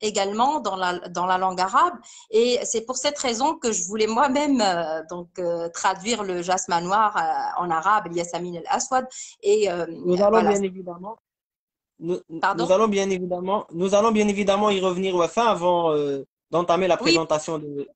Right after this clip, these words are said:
Speaker 2: tes deux
Speaker 1: J'ai
Speaker 2: œuvres, Le Jasmin Noir, euh, euh,
Speaker 1: Oui.
Speaker 2: qui fut édité
Speaker 1: J'ai
Speaker 2: la
Speaker 1: pas
Speaker 2: première
Speaker 1: développé.
Speaker 2: fois en deux mille seize en Tunisie et qui, euh, euh, tu me corrigeras, qui fut traduit en, euh, deux mille dix-neuf, c'est ça ?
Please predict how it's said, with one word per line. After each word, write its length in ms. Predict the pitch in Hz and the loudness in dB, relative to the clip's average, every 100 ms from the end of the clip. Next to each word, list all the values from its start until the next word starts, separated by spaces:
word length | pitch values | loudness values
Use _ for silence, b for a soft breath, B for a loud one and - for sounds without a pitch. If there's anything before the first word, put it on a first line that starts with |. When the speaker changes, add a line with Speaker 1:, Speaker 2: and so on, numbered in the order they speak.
| - | -4
Speaker 2:
tes 200 | 156 147 | -2 -2
deux 220 | 151 147 | -2 0
Speaker 1:
J'ai 80 | 175 | 2
Speaker 2:
œuvres, 300 | 214 160 160 | 2 2 0
Le 80 | |
Jasmin 360 | 156 170 170 160 | 2 0 -2 -6
Noir, 440 | 151 160 185 180 | -2 2 4 2
euh, 280 | 156 147 143 - _ B B _ - | 0 0 -2 -6 _ B B _ -4
euh, 380 | 135 131 135 208 | -2 -2 -4 -4
Speaker 1:
Oui. 240 | 269 247 _ - | -6 -6 _ -12
Speaker 2:
qui 140 | 165 | -10
fut 260 | - 185 180 | -10 -10 -6
édité 260 | 175 170 | -4 2
Speaker 1:
J'ai 60 | 180 | 4
Speaker 2:
la 80 | 175 | 4
Speaker 1:
pas 60 | |
Speaker 2:
première 240 | 320 175 165 | 4 2 0
Speaker 1:
développé. 180 | 170 | 0
Speaker 2:
fois 40 | 160 | -2
en 60 | |
deux 120 | 156 160 | -2 -6
mille 220 | 160 151 | -6 -6
seize 360 | 175 170 165 - _ _ _ _ _ | 2 4 4 -2 _ _ _ _ _
en 140 | 160 165 | -4 -2
Tunisie 580 | 175 175 165 170 233 226 | 0 0 0 0 -2 2
et 340 | 196 220 - _ | 4 2 0 _
qui, 300 | - 190 185 175 | -8 0 2 4
euh, 560 | 175 170 160 156 151 147 _ _ - | 4 2 4 2 2 -2 _ _ -14
euh, 200 | - 113 | -10 -10
tu 120 | - 175 | -4 -2
me 40 | |
corrigeras, 520 | 175 170 156 165 208 | 2 2 2 2 2
qui 160 | 220 185 | 0 -8
fut 180 | - 180 | -8 -6
traduit 580 | - 170 156 190 190 175 | -2 -2 -2 -4 2 4
en, 520 | 160 156 156 151 143 | 4 2 2 0 0
euh, 200 | 139 139 | -2 -4
deux 120 | 135 | -4
mille 160 | 170 175 | -2 -2
dix-neuf, 420 | 165 208 233 - - | 0 -2 -2 -4 -8
c'est 140 | 160 | -4
ça ? 260 | 156 208 | 0 0